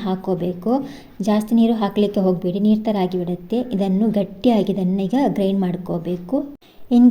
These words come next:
case ನಿಮ್ಗೇನಾದ್ರೂ ಜಾಸ್ತಿ ಗ್ರೈಂಡ್ ಮಾಡುವಾಗ ಜಾಸ್ತಿ ಗಟ್ಟಿ ಆಯ್ತು ಅಂದ್ರೆ ನೀರನ್ನು ಸ್ವಲ್ಪ ನೋಡ್ಕೊಂಡು ನೀವು ನೀರನ್ನ ಹಾಕೋಬಹುದು. But ಇದು ಇಲ್ಲಿ ಏನು ಅಂತಂದ್ರೆ, ಇದು ಬೆಳ್ತಿಗೆ ಅಕ್ಕಿ ತರ ಅಲ್ಲ. ಬೆಳ್ತಿಗೆ ಅಕ್ಕಿ ಆದ್ರೆ ಸ್ವಲ್ಪ ಗ್ರೈಂಡ್ ಮಾಡುವಾಗ ನೀರ್ ತರ ಆಗುತ್ತೆ, but ಈ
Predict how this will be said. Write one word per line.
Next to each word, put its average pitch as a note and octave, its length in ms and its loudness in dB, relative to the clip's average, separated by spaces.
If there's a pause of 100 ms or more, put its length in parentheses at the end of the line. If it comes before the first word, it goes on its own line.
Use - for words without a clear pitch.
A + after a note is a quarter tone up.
case B3+ 200 6 (100)
ನಿಮ್ಗೇನಾದ್ರೂ G3 640 2 (200)
ಜಾಸ್ತಿ G3+ 520 0
ಗ್ರೈಂಡ್ G3+ 360 4
ಮಾಡುವಾಗ F#3 340 2 (200)
ಜಾಸ್ತಿ F#3+ 340 2 (140)
ಗಟ್ಟಿ F#3+ 340 0
ಆಯ್ತು F#3+ 220 0 (120)
ಅಂದ್ರೆ F#3+ 220 0 (100)
ನೀರನ್ನು G#3 420 4
ಸ್ವಲ್ಪ G3+ 240 0 (160)
ನೋಡ್ಕೊಂಡು G3+ 460 0 (100)
ನೀವು F#3 220 2
ನೀರನ್ನ G3 340 0 (120)
ಹಾಕೋಬಹುದು. F#3+ 640 0 (720)
But A3+ 160 2 (120)
ಇದು A3 140 4 (140)
ಇಲ್ಲಿ A3+ 220 4 (100)
ಏನು G#3+ 220 6
ಅಂತಂದ್ರೆ, F#3+ 480 0 (140)
ಇದು G3+ 200 2
ಬೆಳ್ತಿಗೆ A3+ 400 2 (100)
ಅಕ್ಕಿ - 280 0
ತರ F#3 160 2
ಅಲ್ಲ. F#3+ 120 2 (120)
ಬೆಳ್ತಿಗೆ G3+ 400 0 (100)
ಅಕ್ಕಿ G3 280 -2
ಆದ್ರೆ G3 200 0
ಸ್ವಲ್ಪ G3 280 -2 (180)
ಗ್ರೈಂಡ್ G#3 320 4
ಮಾಡುವಾಗ F#3 360 2 (140)
ನೀರ್ G#3 200 2 (100)
ತರ G3 100 0 (200)
ಆಗುತ್ತೆ, F3+ 340 -2 (120)
but G#3 140 0 (220)
ಈ G#3+ 40 2